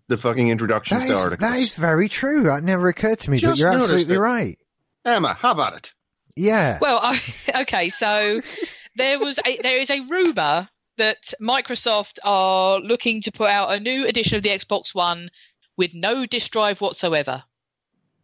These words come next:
Speaker 1: I didn't like that. I felt that lacked the authority, uh, that Emil has
Speaker 3: Oh.
Speaker 1: brought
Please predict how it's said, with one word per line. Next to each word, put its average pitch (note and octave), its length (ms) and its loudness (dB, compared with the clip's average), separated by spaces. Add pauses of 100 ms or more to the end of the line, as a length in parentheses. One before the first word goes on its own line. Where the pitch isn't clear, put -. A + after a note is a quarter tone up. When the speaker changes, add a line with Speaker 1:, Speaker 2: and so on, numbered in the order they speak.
(200)
Speaker 1:
I F2+ 120 0
didn't E2 200 0
like D#2 200 -2
that. - 340 -4 (540)
I - 100 -4
felt E2+ 200 -2
that E2 120 0
lacked D#2 220 -2
the E2+ 100 0
authority, D#2 480 0 (580)
uh, - 80 -2 (100)
that D#2 140 0
Emil D2+ 300 2
has D#3+ 220 0
Speaker 3:
Oh. - 40 -4
Speaker 1:
brought - 100 -6